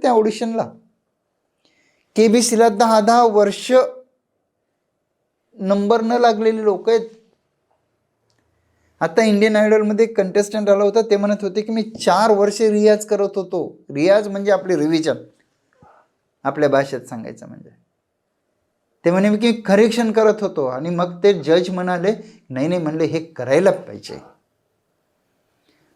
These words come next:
तुम्ही एक गोष्ट लक्षात घ्या, competition is everywhere. प-, फर्स्ट थिंग, तुम्हाला जर चांगलं काही व्हायचं असेल, स्पर्धेला सामोरे जायलाच पाहिजे.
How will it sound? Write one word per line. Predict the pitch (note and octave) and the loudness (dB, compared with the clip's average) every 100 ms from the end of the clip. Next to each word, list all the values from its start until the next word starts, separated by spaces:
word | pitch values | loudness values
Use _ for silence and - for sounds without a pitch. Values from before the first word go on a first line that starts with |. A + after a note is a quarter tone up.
| _ | _
तुम्ही | C#4 F4 E4+ | 2 4 4
एक | |
गोष्ट | A#3+ C4+ C4 - | 2 2 2 0
लक्षात | G#3+ C3+ - G2+ | 0 0 -4 -14
घ्या, | - - - _ F3+ | -14 -20 -20 _ 2
competition | F#3+ G#3+ C4 C4 C4 - C4 A#3+ | 4 4 4 4 2 2 0 0
is | A#3 G#3 | 0 2
everywhere. | G3 F3+ G3 F3+ B2 - - _ _ _ _ _ _ _ _ _ _ _ _ | 4 4 4 4 0 -4 -16 _ _ _ _ _ _ _ _ _ _ _ _
प-, | F#3 F#3+ D#3+ E3+ | 2 4 2 0
फर्स्ट | F#3+ F#3 - - | 2 2 0 -14
थिंग, | - - _ _ _ _ _ _ _ _ _ | -18 -18 _ _ _ _ _ _ _ _ _
तुम्हाला | A3 A#3+ B3 | -2 2 4
जर | B3+ | 2
चांगलं | C4+ G#3 E3 F#3+ | 2 0 0 0
काही | G#3+ B3 | 2 2
व्हायचं | A#3+ A#3 A#3+ | 2 0 -2
असेल, | A#3 A#3+ | -2 -4
स्पर्धेला | A#3 - G3 F3 F3+ G#3+ A#3 G#3+ | -4 -2 0 2 4 4 2 0
सामोरे | G3 F3+ G3 G3+ | -4 -2 -2 -2
जायलाच | D#3 C#3+ C3 E3 F3+ - | 2 0 2 0 0 -4
पाहिजे. | - - - | -10 -12 -12